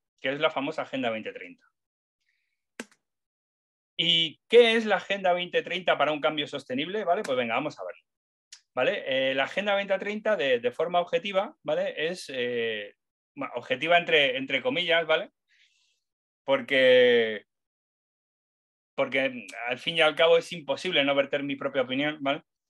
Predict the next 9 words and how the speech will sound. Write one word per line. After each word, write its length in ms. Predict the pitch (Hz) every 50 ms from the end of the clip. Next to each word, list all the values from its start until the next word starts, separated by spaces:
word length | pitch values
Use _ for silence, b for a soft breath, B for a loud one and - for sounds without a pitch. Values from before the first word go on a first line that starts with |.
| _ _ _ _ _ _ _ -
Eh, 140 | 143 143 143
consiste 400 | 123 147 139 143 151 143 - 135
en 60 | 131
un 120 | 143 156 139
plan, 320 | 151 151 185 233 - - _ _ _ _ _ _ _ _ _ _ _ _ _ -
eso 220 | 131 127 - -
sí 180 | 147 - 156 147
es 140 | 143 139 -
objetivo, 600 | 135 123 - 123 117 135 151 165 196 247 -